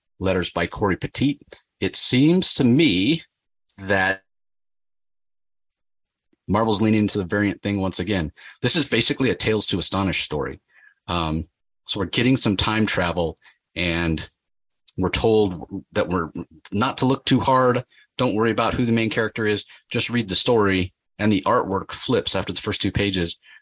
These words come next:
from being this modern style to being, you know, like a, a Tales to Astonish from the nineteen sixties. And it's a great story. Uh, what I will say is that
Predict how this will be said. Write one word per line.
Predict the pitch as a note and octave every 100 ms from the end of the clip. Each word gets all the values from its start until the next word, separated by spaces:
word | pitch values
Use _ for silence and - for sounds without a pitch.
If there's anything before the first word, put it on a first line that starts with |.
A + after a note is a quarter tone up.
| _
from | G2 F#2
being | G2
this | F2 -
modern | G#2 G#2 G2
style | D#2 - F#2 F2+ F2
to | F2
being, | E2+ F2+ F2 E2+ _ _ _ _ -
you | F2+
know, | F2 E2
like | E2+ E2
a, | D#2+ B1+ D2+ _ _ _ _
a | -
Tales | G#2 F2+
to | -
Astonish | E2 G2+ F#2 E2
from | D#2+
the | F2
nineteen | E2 F#2 D#2
sixties. | - - C2 B1+ - - - - _ -
And | F2+ F2 E2+ D#2 D2+ _ _ _ _ _ _ _
it's | -
a | -
great | B2 -
story. | A2 G#2 G#2 G#2 - - _
Uh, | F2+ F#2
what | G#2+
I | G#2
will | A#2+ B2+
say | - A2 F#2
is | F2+ -
that | F2+ D#2+ - -